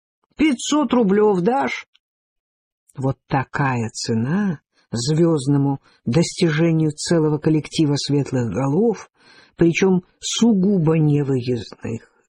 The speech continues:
Эх, не надо американским шпионам тратить деньги и время, охмуряя наших засекреченных специалистов. Достаточно по барахолкам пройтись. Годится. Кленов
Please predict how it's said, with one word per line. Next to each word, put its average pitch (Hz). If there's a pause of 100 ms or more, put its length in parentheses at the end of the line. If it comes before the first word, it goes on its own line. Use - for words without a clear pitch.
(140)
Эх, 214 (1000)
не 160
надо 240
американским 214
шпионам 202
тратить 190
деньги 185
и 180
время, 190 (200)
охмуряя 190
наших 185
засекреченных 175
специалистов. 143 (760)
Достаточно 220 (360)
по 285
барахолкам 196
пройтись. 220 (560)
Годится. 349 (400)
Кленов 180